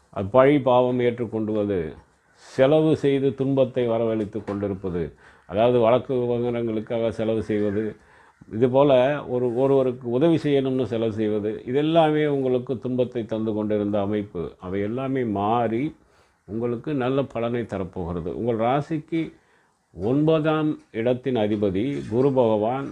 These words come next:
உங்கள் ஜென்மத்திலே உச்சம் பெற்றிருக்காரு. உங்கள் ஜென்மத்தில் உச்சம் பெற்று இருந்தாலும் கூட இந்த காலகட்டத்திலே உங்களுக்கு நல்ல யோக பலனை தரப்போகிறார். அதாவது வந்து தர்ம காரியங்களிலே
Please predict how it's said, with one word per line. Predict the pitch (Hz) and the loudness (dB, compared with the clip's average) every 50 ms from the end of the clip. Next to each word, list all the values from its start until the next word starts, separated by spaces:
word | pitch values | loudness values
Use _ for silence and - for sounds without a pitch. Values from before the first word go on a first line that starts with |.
| 71 | -10
உங்கள் | 76 113 123 123 123 110 | -8 -4 -2 -2 -2 -2
ஜென்மத்திலே | 95 107 117 131 139 147 147 139 143 147 143 143 | -2 -2 -2 0 0 0 0 0 -2 -2 0 0
உச்சம் | 135 120 117 104 - - 143 143 135 | 0 0 -2 -2 -2 -2 -2 2 2
பெற்றிருக்காரு. | 131 120 98 107 101 92 87 92 87 80 76 71 - - _ _ _ _ _ _ _ _ _ _ _ - | 2 0 2 -2 -2 -2 -2 -4 -4 -4 -6 -10 -12 -20 _ _ _ _ _ _ _ _ _ _ _ -14
உங்கள் | - 110 110 | -10 -8 -6
ஜென்மத்தில் | 110 120 135 147 165 165 156 160 160 156 | -4 -2 -2 0 0 0 -2 -2 -2 0
உச்சம் | 151 143 131 - - 160 156 | 0 0 -2 -2 -4 -4 -2
பெற்று | 151 151 147 135 143 139 | 0 0 0 0 0 0
இருந்தாலும் | 131 127 123 120 120 120 113 110 107 95 | 0 0 0 0 0 0 0 -2 -4 -4
கூட | 101 98 90 85 87 104 120 131 135 - _ _ _ - - - _ _ _ | -4 -4 -4 -2 -2 -2 -4 -6 -8 -12 _ _ _ -20 -20 -20 _ _ _
இந்த | - 110 123 127 | -8 -2 0 0
காலகட்டத்திலே | 117 - - 113 123 139 147 147 127 131 117 104 113 104 - 95 98 110 123 135 147 | 0 0 0 0 2 2 2 0 0 -2 -4 -4 -6 -8 -6 -6 -6 -4 -4 -4 -4
உங்களுக்கு | 143 127 117 120 120 123 117 117 113 - 156 165 165 - - - - - - - - _ _ | -4 -4 -4 -4 -4 -4 -4 -6 -6 -6 -6 -4 -4 -6 -8 -12 -20 -20 -20 -20 -20 _ _
நல்ல | 95 104 120 131 143 151 | -10 -6 -4 0 0 2
யோக | 139 123 127 135 143 151 143 151 147 | 2 2 2 2 2 0 0 -2 -2
பலனை | 139 139 135 135 131 131 | -2 -2 -2 0 -2 -2
தரப்போகிறார். | 123 117 117 107 107 107 107 101 90 95 90 82 67 - | -2 -2 -4 -4 -4 -6 -6 -6 -4 -4 -4 -4 -6 -6
அதாவது | - 95 104 117 127 131 131 | -6 -4 -2 -2 0 0 0
வந்து | 120 120 123 131 143 143 | -2 -2 -2 -4 -4 -2
தர்ம | 120 113 110 117 127 139 139 | 0 0 0 2 2 0 0
காரியங்களிலே | 123 120 123 120 120 123 123 120 120 117 117 113 113 113 117 117 | 2 2 0 0 2 2 0 0 0 -2 -2 -2 -2 -2 -2 -2